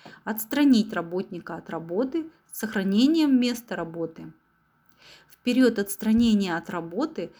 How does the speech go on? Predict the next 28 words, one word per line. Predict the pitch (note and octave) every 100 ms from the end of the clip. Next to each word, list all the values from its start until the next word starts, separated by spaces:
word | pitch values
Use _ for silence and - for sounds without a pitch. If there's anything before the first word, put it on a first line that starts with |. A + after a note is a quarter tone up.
| _
заработная | F#3 G#3 G3 F3+ F3+ - E3+
плата | - F3 A3+ C#4+
работнику | B3+ G#3 G3+ F3+ E3+ D3+
не | E3+ A3
начисляется. | D#4 C4 - - F3 F3+ F3+ - E3 F3 _ _ _ _ _ - - - - -
Если | D4+ F4+
в | -
соответствии | B3+ A#3 A3+ A3+ G#3+
с | G#3+
медицинским | G#3+ G#3 G#3 G#3+ G#3 G#3 F#3+
заключением | G3+ G3+ G3+ G#3+ G3 F3+ E3 -
работник | G3+ G3 G3 - F3+ -
нуждается | A#3+ B3+ G#3+ F#3 E3+ F3 G#3
во | G#3
временном | G#3 A#3 A3+ A3 G#3+
переводе | A3 G#3+ G3 G#3+ G3+
на | G3+
другую | G3+ G3 G#3 G3+
работу | F#3+ G3+ G3 F3+ - - _
на | G#3+
срок | A3 A3 A3 -
более | G3 F#3+ A#3+ G#3+ G3
четырех | G3+ - F#3+ F#3+ -
месяцев | F#3+ F#3+ - - - _ - _
или | A3+ B3+
в | -
постоянном | A#3+ - A3+ F#3+ F3 F#3 A3
переводе, | A3 A#3 A3 A#3 A#3 A#3+